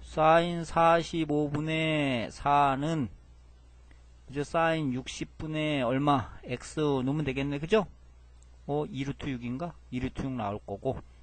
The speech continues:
그 다음에 얘는 칠십오 도죠. 그럼 이 점의 좌표는 뭐가 되는 거야? 이 루트 육 코사인 칠십오 도. 그죠? 이 루트 육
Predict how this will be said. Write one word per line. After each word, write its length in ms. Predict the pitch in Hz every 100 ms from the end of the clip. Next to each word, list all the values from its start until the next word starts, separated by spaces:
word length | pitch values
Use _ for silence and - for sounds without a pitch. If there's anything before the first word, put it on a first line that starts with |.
| - - - - - - - - - - - -
그 80 |
다음에 260 | 156 190 147
얘는 240 | 156 175 110 - - - - - - - - - - - - -
칠십오 440 | 214 202 202 170
도죠. 380 | 156 143 120 - -
그럼 180 | - 151
이 120 | 147
점의 240 | 151 156 147
좌표는 380 | 139 - 143 131
뭐가 200 | 113 113
되는 300 | 110 107 90
거야? 180 | 78 - - - - - - - - - - -
이 280 | 135 147 139
루트 600 | 120 - - 175 202 -
육 260 | 117 139 - - - - -
코사인 680 | 147 139 135 135 151 196 - - -
칠십오 720 | - - 160 156 - 151 104 104
도. 180 | 123 113 - - - - - - - - - - -
그죠? 240 | 113 147 -
이 320 | 135 151 160
루트 440 | 143 127 - - 139
육 240 | 139 165